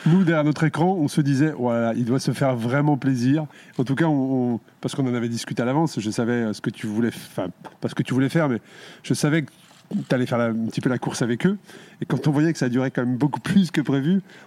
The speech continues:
on se doutait que tu prenais beaucoup de plaisir. Comment t'as géré ton sommeil ?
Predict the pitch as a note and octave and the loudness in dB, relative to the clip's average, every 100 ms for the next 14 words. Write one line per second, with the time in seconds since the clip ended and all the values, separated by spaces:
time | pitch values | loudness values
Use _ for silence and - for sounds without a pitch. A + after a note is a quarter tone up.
0 | - C3+ A#2+ C3 D#3 - A2+ C3+ C3 A#2+ | -2 0 0 0 0 0 -2 0 2 0
1 | C3+ G#2+ B2+ G#2+ A2 - - - - E3 | -2 0 2 2 -2 -6 -20 -6 0 0
2 | G3 D#3 C3+ D3+ D3 A#2+ B2+ A#2+ B2+ | 2 0 2 0 0 0 2 2 0